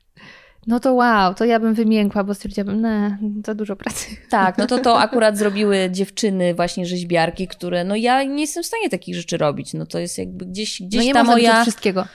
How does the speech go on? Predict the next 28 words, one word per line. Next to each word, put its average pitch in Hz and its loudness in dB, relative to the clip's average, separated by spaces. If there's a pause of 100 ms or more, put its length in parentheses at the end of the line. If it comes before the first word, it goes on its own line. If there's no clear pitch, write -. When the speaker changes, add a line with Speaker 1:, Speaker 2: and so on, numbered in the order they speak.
(340)
Speaker 2:
Nie 247 4
da 294 4
się 277 2
zrobić, 233 0
e, 208 0
wszystkiego, 254 2
nie 220 2
ma 208 0
też - -8
czasu, 226 0
żeby 226 -2
robić 220 -2
wszystkiego, 226 -2
no 226 4
ale 214 2
ja 220 2
też, - -4
e, 208 0
daleko 202 0
mi 196 2
jest 196 -2
do 190 -2
człowieka 196 -2
orkiestry, 190 -2
który 180 -2
potrafiłby 180 -2
zrobić 165 -2
wszystko. - 0